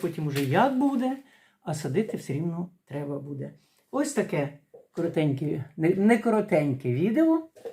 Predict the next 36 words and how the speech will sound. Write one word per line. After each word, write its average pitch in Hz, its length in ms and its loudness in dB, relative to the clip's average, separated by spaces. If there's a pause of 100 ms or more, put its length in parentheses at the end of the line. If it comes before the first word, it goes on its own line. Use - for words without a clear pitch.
(140)
І 254 100 4
я 214 200 8
рада, 175 240 2
що 160 180 -2
ви 165 60 -4
були 151 220 0
зі 135 120 0
мною, 277 380 2
що 202 180 0
ви 151 100 0
додивилися. 233 880 2 (340)
Хай - 140 -4
Бог 139 160 -2
благословляє 139 640 0
вас 233 280 -2
і 185 40 -4
благословляє 160 600 -4
нашу 139 300 -4
землю, 226 540 2 (960)
щоб 240 180 -2
вона 277 220 4
нам 226 160 4
родила, 247 640 4 (300)
щоб 185 200 -4
було 180 240 6
і 170 60 4
нам, 254 400 2
і 214 40 -2
щоб 156 180 -4
ми 156 80 0
могли 151 200 2
поділитися 147 640 -6
з - 40 -10
тим, 143 180 -2
кого 131 180 -2
немає. 247 560 0